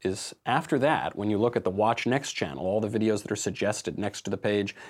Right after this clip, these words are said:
at the end on the screen, you're gonna get the New York Times, you're gonna get C N N, you're gonna get the Young Turks filmed in YouTube studios, you're gonna get all this left-wing content. What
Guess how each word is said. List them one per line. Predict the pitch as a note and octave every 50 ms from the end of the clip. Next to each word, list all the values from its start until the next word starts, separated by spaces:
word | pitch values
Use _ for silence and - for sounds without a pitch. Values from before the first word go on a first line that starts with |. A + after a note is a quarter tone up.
| - -
at | - G2+ A2 -
the | G#2 G2
end | G2 G2+ G#2 A2 G2+
on | F#2+ F#2+
the | G2 F2+
screen, | - - - B2 B2 A#2+ F#2 D#2 D#2 A2+ - _ _ _ _ _ _ _ _ _ _
you're | A#2 A#2
gonna | B2 A#2+
get | A2+ A2+ -
the | G#2+
New | G#2 A2+
York | C3 D3 D#3+ D#3 D#3
Times, | - G2+ F#2+ F#2 G2+ G#2
you're | - G#2
gonna | F2+ F2+
get | E2+ E2 -
C | - - C3+ C3
N | B2+ A#2+
N, | F#2+ - E2+ F#2 G2+
you're | G2
gonna | G2 G#2 F2 F2
get | F#2 F2+ F2 D#2+ D2+ - _ _ - - - _ _ _ _
the | - A2+ G#2+
Young | G2 G#2+ A#2+ D#3+
Turks | E3 - C3+ G2 G2 G#2+ - -
filmed | - - - C3+ A#2+ C#3+ C#3 B2
in | C3 B2 A#2+
YouTube | B2 B2+ B2+ - C#3 B2
studios, | - - - A2+ F#2+ F2+ F2 E2+ F2 G#2+ - - - - - -
you're | A2+ B2
gonna | B2+ C#3+ C3 A#2+
get | - B2 A2
all | A2+ B2+ E3 F3+ G3 F#3+ F#3
this | F3+ D#3+ D3 -
left-wing | - C3 C3+ C#3 - - B2 G#2+ G2
content. | - C3+ D#3 F3+ E3+ - - - - - _ _ _ _ _ _ _ _ _ _ _ _ _ _ _ _ _ _ _ _ _ _ _ _ _ _
What | A#2+ B2+ D#3+ G3 - -